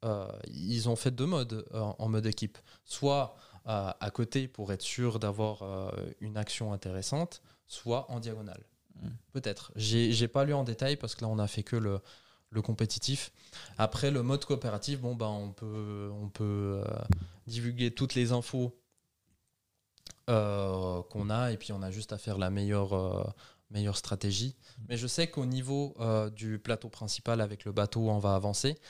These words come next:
Speaker 1: c'est pas les mêmes tuiles. Euh, il me semble que les tuiles, euh, du milieu,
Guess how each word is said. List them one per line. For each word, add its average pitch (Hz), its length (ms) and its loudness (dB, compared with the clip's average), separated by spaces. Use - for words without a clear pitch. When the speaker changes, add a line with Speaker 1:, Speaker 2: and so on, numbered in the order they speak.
Speaker 1:
c'est - 240 -4
pas 143 160 6
les 156 140 6
mêmes 156 240 6
tuiles. - 400 -12
Euh, 98 220 2
il 98 80 2
me 107 60 2
semble 143 260 4
que 127 100 -4
les 113 160 -4
tuiles, 131 480 0
euh, 98 260 2
du 101 140 -2
milieu, 120 400 6